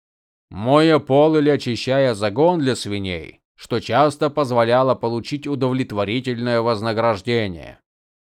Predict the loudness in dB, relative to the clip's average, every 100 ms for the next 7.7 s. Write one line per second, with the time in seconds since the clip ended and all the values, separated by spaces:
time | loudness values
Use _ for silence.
0 | _ _ -10 -2 0 0 0 0 0 0
1 | -4 2 4 4 2 0 -2 0 0 -2
2 | -2 -2 0 2 2 2 0 -8 -12 -12
3 | -10 -10 -8 -2 0 0 0 -2 -2 -2
4 | -4 -6 -6 -2 -2 -2 -4 -4 -2 2
5 | 2 0 -6 -18 _ _ _ _ _ _
6 | _ _ -2 2 4 6 4 2 -2 2
7 | 2 4 2 0 -4 -10 -16